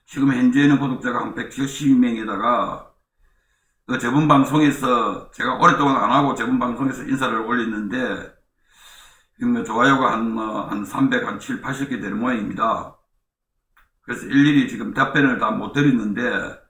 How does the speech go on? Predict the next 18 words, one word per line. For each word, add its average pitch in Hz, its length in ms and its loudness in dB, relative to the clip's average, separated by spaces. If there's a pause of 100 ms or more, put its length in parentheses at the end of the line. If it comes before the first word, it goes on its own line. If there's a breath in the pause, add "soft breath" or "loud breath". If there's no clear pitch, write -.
(120)
미안합니다. - 760 -2 (680 soft breath)
제가 120 200 -4
워낙 135 540 4
뭐 104 140 -8
좀 107 200 -8
바쁘고 101 680 -4 (420)
그러다 120 260 0
보니 110 200 -4
답변이 117 440 0
좀 98 400 -8 (120)
뭐 - 540 -10
늦을 120 240 0
수 - 140 -14
있습니다. 101 500 -10 (840)
항상 127 800 0 (220)
구독자 127 380 -4
여러분들 113 460 -4
건강하시고 107 840 -4